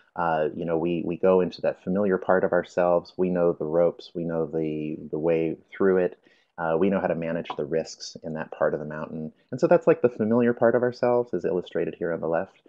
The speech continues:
That's also called the primary process. It's the familiar experience. It's how we identify ourselves. Now, on the other side of the mountain, there's actually a whole other part of ourselves.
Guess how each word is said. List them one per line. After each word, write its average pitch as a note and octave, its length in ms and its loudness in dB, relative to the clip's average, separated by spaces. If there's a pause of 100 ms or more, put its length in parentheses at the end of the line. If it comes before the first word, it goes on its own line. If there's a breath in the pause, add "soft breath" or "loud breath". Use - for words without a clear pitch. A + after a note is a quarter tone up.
(120 soft breath)
That's - 140 4
also D#3+ 200 4
called - 260 0
the - 80 -6
primary G#2 640 -6
process. - 720 -4
It's - 180 -16
the F#2 120 -6
familiar G#2+ 640 2
experience. A2 920 -4 (240 soft breath)
It's - 240 -6
how G2 180 2
we F#2 160 6
identify E2 480 0
ourselves. - 640 -6 (580)
Now, C#3 220 8
on D3 140 8
the E3 100 4
other A3+ 140 10
side B2 200 10
of G2+ 40 6
the F#2 80 2
mountain, G2+ 300 4
there's E2+ 140 2
actually G2 280 4
a E2+ 80 6
whole A#2+ 440 8
other F#2 160 4
part F2 220 2
of D#2+ 80 0
ourselves. - 600 -2